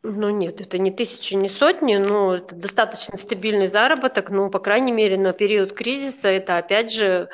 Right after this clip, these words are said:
э, дополнительный заработок для мамы, для её содержания. Причём у нас в организации, говорю, процентов тридцать девочки работают с инвалидностью сами.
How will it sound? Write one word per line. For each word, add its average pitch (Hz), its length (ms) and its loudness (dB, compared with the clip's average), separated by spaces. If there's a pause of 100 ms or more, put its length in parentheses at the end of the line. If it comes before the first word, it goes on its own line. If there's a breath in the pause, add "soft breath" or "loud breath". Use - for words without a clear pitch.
(440 loud breath)
э, 165 340 -2 (840)
дополнительный 214 800 2
заработок 214 580 0
для 190 140 -2
мамы, 202 340 0
для 185 160 -4
её 180 180 -2
содержания. 190 800 -2
Причём 190 480 -6
у 185 60 -2
нас 190 260 -2
в 180 60 -10
организации, 190 840 -2
говорю, 180 380 -10
процентов 208 560 -6
тридцать 226 400 -6
девочки 208 400 -2
работают 196 480 -6
с - 100 -12
инвалидностью 202 640 -8
сами. 165 460 -8